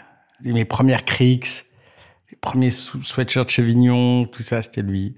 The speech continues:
J'étais fasciné par ce gars, et blanc-bleu, enfin tout. Il habitait dans la mille de la campagne, mais le mec, il était chébrant de chébrant.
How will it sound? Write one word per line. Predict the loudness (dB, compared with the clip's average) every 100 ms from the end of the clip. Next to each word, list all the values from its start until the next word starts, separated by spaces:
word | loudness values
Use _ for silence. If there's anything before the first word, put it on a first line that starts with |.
| -14
J'étais | -12 -10
fasciné | -8 -6 0 0
par | 2 2
ce | 2
gars, | 0 2 2 2
et | 0 -2
blanc-bleu, | 0 2 4 4 4 2
enfin | 0 -4
tout. | -8 -10 -12 -6
Il | -4
habitait | -2 0 2
dans |
la | 2
mille | 2 2 2
de |
la | 0
campagne, | 0 -2 0 2
mais | 2 2
le | 0
mec, | -2 -6 -8
il | -8
était | -8 -10 -10 -2
chébrant | 0 2 2 2 2 4
de | 2
chébrant. | 2 2 2 -2